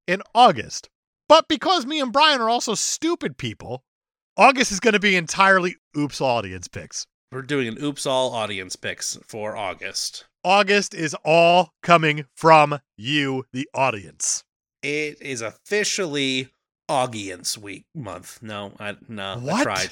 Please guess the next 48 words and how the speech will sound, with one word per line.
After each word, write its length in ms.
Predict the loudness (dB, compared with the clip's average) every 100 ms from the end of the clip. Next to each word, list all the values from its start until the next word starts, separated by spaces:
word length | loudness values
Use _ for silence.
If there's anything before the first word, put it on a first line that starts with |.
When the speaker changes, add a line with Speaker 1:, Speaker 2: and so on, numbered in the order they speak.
| -10
Speaker 1:
What? 260 | 0 2 4
I 80 | 4
Speaker 2:
I 160 | 4
Speaker 1:
saw 160 | 4 4
your 200 | 2 -4
face 500 | -2 0 0 -2 -6
make 280 | -8 -8 -4
motions, 480 | -2 -2 -4 -8 -12 -20 -2
and 100 | 2
I 20 | 4
actually 320 | 4 0 -4
thought 120 | -4
you 60 | -4
were 80 |
stroking 500 | -6 -4 -4 -4 -8 -10
out. 220 | -14 -20 _ _ _ _
Speaker 2:
August 480 | 4 4 4 0 -2
and 80 | -8
audience 500 | -2 -2 0 -4 -8
are 40 | -10
so 240 | -8 -8
close 340 | -6 -6 -4 -6
that 120 | -6
I 80 | -6
want 320 | -6 -8 -8
to 80 | -6
make 160 | -4
Speaker 1:
You 80 | -2
Speaker 2:
them 100 | -2
into 80 | -2
Speaker 1:
want 100 | 0 0
to 20 |
Speaker 2:
one 140 | 0 0
Speaker 1:
make 140 | 2
it 80 | 2
Speaker 2:
thing. 100 | 2
Speaker 1:
work. 280 | 2 2 2
I 80 | 0
get 220 | 2 2
it. 40 |
Speaker 2:
I 60 | 0
want 260 | 0 0 0
to 60 |
make 240 | -2 -4 0
audience 680 | -2 -2 -8 -10 -10 -10 -12 -20
a 60 |
thing, 340 | -14 -12 -12 -10 -8
but 200 | -6